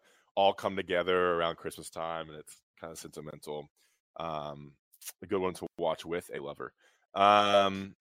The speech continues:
all right, three, National Lampoon Christmas Vacation. Classic. I mean, it, all that whole series of, uh, vacation movies are entertaining. Uh, two, uh, this is tough. One and two were tough. It actually made a late,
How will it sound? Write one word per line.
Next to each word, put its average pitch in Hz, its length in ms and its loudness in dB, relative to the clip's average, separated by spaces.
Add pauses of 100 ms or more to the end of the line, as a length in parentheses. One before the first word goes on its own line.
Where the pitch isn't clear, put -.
(240)
all 135 100 12
right, 120 120 10
three, 139 540 4
National 107 760 6
Lampoon 104 640 2
Christmas - 360 -6
Vacation. 92 540 0 (840)
Classic. 90 500 4
I 82 40 -10
mean, 80 140 -10
it, 73 80 -12 (140)
all 85 80 -2
that 76 100 0
whole 85 180 0
series 85 680 -4 (460)
of, 78 360 -10
uh, 76 220 -4
vacation 82 580 -6
movies 80 580 -6
are 80 120 -6
entertaining. 104 640 -2 (580)
Uh, 87 440 6 (140)
two, 156 480 8
uh, 107 60 12
this 123 140 10
is 131 80 0
tough. 127 260 12
One 117 160 12
and 127 80 4
two 139 140 4
were 117 80 8
tough. 117 340 12
It 95 60 2
actually 101 260 -2
made 101 100 4
a 95 60 6
late, 98 360 4